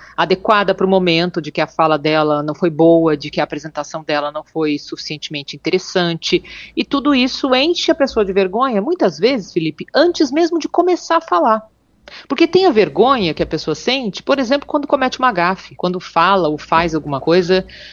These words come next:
que não tá em dia com o que as pessoas querem ou pensam ou desejam. E aí sim,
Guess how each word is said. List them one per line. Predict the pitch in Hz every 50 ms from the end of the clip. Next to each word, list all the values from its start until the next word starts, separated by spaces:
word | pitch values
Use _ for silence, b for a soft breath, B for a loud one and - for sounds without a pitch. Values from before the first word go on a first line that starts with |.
| B B B B _ _ _
que | - - 320
não | 330 330
tá | - - 233 226
em | 202 175
dia | 127 139 175 202 214 202 185 170
com | - - 175 170 175
o | 165
que | - 175
as | 151 -
pessoas | - 160 - - 170 156 - -
querem | - 165 151 156 170 180 175 165 151
ou | 143 143
pensam | 143 - 156 160 170 190 196 190 180 185 - 160 156
ou | 156 156
desejam. | 143 151 143 135 139 165 175 190 196 196 185 - 170 160 156 - _ B B B B B B B B
E | - 285
aí | 269 185 196 220
sim, | 202 - - - 190 190 214 233 233